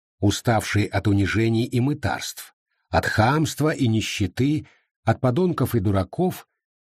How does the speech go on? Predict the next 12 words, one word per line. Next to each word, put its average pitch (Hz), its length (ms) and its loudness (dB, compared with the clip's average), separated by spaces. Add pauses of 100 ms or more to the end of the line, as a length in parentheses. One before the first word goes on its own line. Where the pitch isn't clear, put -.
(100)
и 117 80 2
что 131 220 0
вам 170 180 0
угрожает 135 520 -2
всюду 165 400 -4
подстерегающая 123 880 -2
опасность 139 640 -4
стать - 380 -2
игрушкой 127 480 0
и 117 160 -2
жертвой 131 400 -2
зла, 104 460 0